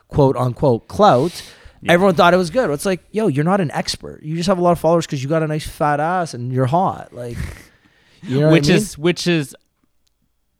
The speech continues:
Speaker 2: which is about ninety, eh, eighty percent of women on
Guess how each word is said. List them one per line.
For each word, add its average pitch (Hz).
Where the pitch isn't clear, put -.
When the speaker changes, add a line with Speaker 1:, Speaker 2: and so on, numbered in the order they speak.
Speaker 2:
which 143
is 135
about 135
ninety, 127
eh, 208
eighty 185
percent 165
of 143
women 143
on 131